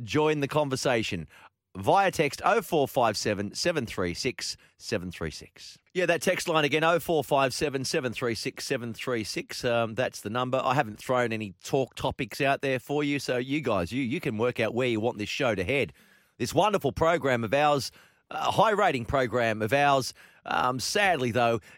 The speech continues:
uh, it is, uh, on the lower scale budget-wise across the spectrum of S E N. I, I don't know why.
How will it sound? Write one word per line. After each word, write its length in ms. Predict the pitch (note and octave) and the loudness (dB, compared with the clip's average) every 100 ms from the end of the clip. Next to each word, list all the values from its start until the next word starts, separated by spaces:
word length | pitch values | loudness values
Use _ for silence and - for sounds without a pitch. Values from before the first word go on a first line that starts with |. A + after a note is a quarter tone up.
| - | -8
uh, 120 | - D3+ | -6 -4
it 140 | D3 | 0
is, 300 | D3 B2+ G2 | 0 0 0
uh, 180 | C#3 C3 | 0 0
on 140 | C#3+ C#3+ | 0 2
the 80 | C3+ | 2
lower 340 | D3 F3 D#3+ | 4 6 4
scale 520 | - - C#3+ C#3 C3 | 0 0 2 4 2
budget-wise 880 | G#2 B2+ D3+ C3+ D#3+ A#2+ A2+ F2+ F#2+ | 2 2 2 0 -4 -2 0 0 0
across 360 | G#2 - C#3 - | -4 -4 -4 -4
the 100 | B2+ | -6
spectrum 640 | - C#3+ D3 - C#3 G2 | -4 -4 -4 -4 -2 -2
of 220 | G#2+ A2+ | 0 0
S 240 | A#2+ A#2+ - | 0 -2 -2
E 160 | B2+ F3 | -2 0
N. 240 | G2+ F2+ | 0 -2
I, 140 | G#2 A#2 | -2 -2
I 120 | E3+ A2+ | -2 0
don't 200 | C#3+ - | 0 -2
know 140 | G2 | -4
why. 560 | F2 A#2 A#2+ D2 D3 | -2 0 2 0 -2